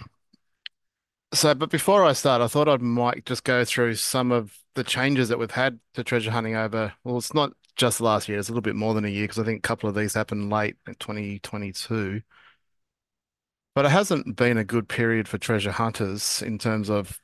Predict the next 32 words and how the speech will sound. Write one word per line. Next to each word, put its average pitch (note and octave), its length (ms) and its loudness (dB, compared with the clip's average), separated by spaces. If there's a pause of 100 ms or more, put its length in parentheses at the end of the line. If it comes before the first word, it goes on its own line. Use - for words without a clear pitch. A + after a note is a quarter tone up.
(120)
some A#2 200 -2
of G#2 60 -2
the G2+ 80 -2
changes G#2+ 440 -2
that G2 120 -4
have G2+ 120 -4
happened. A#2 360 -2
Not - 160 0
all B2 180 4
of G2+ 80 0
them F#2+ 40 -16
have - 80 -16
been F#2+ 180 -4
bad, G2 300 0
and C3 120 0
some C3 200 0
have G#2 100 -4
been G#2 380 -4 (680)
for B2 120 2
the G#2+ 60 2
long-term G#2 500 0
good. G2+ 380 -2 (1120)
But A#2+ 240 0 (840)
we D3+ 160 4
obviously D3+ 380 4
saw B2 180 4
the A#2 80 4
competitive A#2+ 500 0
treasure A2 360 0
hunting G#2+ 540 -4
nerf A2 280 -2
quite G#2 240 -2